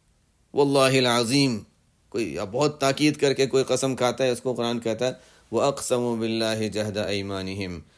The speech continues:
اور یہ اپنے اللہ کی قسم کھاتے ہیں اور تاکیدی قسم کھاتے ہیں، لَإِنْ جَاءَهُمْ نَذِيرٌ لَيَكُونُنَّ أَهْدَىٰ مِنْ إِحْدَى الْأُمَمِ، یعنی قسم کھایا کرتے تھے کہ اگر ان کے پاس کوئی پیغمبر آیا تو وہ دوسری امتوں سے زیادہ ہدایت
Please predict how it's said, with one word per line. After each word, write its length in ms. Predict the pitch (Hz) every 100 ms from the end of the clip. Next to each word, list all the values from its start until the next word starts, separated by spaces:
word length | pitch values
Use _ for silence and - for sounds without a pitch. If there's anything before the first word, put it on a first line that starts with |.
| _
اور 180 | - 123
یہ 100 | 127
اپنے 240 | 123 123
اللہ 360 | 117 120 131 127
کی 100 | 120
قسم 360 | 120 131 131
کھاتے 400 | 120 113 113 117
ہیں 160 | 120 127 127 _
اور 200 | - 117
تاکیدی 640 | 120 - 131 127 175 175 170
قسم 340 | 139 131 120
کھاتے 380 | 117 107 110 110
ہیں، 240 | 117 139 143 _ -
لَإِنْ 340 | 110 127 120
جَاءَهُمْ 540 | 110 120 107 113 110 104
نَذِيرٌ 340 | 104 120 110
لَيَكُونُنَّ 680 | 107 107 101 107 107 107 101
أَهْدَىٰ 300 | 98 98 98
مِنْ 160 | 95
إِحْدَى 180 | 90 92
الْأُمَمِ، 380 | 90 104 135 143 - _ -
یعنی 300 | 110 123 135
قسم 300 | 131 113 117
کھایا 220 | 113 110
کرتے 360 | 107 101 104 117
تھے 200 | 135 147 - _
کہ 120 | - 95
اگر 300 | 123 127 123
ان 180 | 120
کے 120 | 117 110
پاس 300 | 113 110 107
کوئی 160 | 107
پیغمبر 500 | 107 104 110 107 104
آیا 360 | - 110 139 147 143 - _ _ _ _ _ _
تو 380 | - 139 160 160 -
وہ 100 | 101
دوسری 380 | 107 87 117 147
امتوں 460 | 131 123 120 117 131
سے 160 | 151
زیادہ 400 | 127 123 139 151
ہدایت 340 | 139 117 120